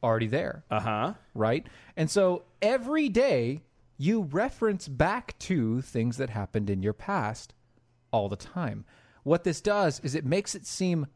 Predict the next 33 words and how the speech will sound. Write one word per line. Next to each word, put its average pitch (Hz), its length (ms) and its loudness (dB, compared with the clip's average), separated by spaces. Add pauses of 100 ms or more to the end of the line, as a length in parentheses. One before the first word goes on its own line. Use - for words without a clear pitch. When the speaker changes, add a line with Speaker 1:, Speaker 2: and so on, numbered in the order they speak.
(140)
Speaker 1:
like 147 340 0
the 135 100 2
past - 760 -4
is 131 180 -4
further 123 520 0
and 139 260 -6
further 120 480 0
and 110 200 -6
further 110 300 0
away, 127 380 2 (260)
and 139 180 2
what 156 120 0
happens 156 360 -2
in 123 80 0
the 113 60 0
future 147 420 -4 (240)
happens 113 460 -6 (240)
faster. 190 540 -2
It's 151 140 -4
a 160 40 0
discrepancy 190 800 -2
in 147 300 -2
how 165 240 2
we 156 180 2
perceive 247 1040 0
time, 107 540 0 (300)
not 202 260 0
necessarily 185 540 0
how 151 240 2
our 135 240 0
mind 127 840 2 (340)
generates 156 680 2
the 135 140 0